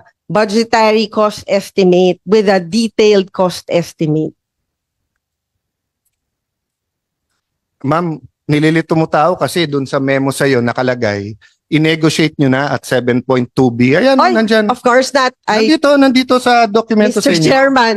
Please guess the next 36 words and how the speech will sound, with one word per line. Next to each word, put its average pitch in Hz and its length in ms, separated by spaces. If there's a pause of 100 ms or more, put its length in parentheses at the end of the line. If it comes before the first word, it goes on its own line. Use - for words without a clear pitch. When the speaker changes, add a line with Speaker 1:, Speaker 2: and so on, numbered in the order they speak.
(120)
Speaker 2:
Fifteen 220 380
months 220 320
na 208 160
na 196 80
sa'yo. 131 320
Speaker 1:
Mister 269 180
Chairman, 254 460
it's 233 240
not 233 260
true. 233 300
In 254 180
fact, 294 320 (160)
ang 254 240
instruction 254 720
ko 262 320
is 226 180
for 220 260
public 226 520
bidding 190 560
because 254 480 (420)
marami 254 460
Speaker 2:
Which, 277 40
Speaker 1:
na 294 120
Speaker 2:
which - 160
you 202 100
didn't 185 380
do 165 180
sa 143 140
two 147 180
point 139 300
three 135 180
seven 123 320
five 120 220
billion, 147 340
di 107 140
ba? 135 260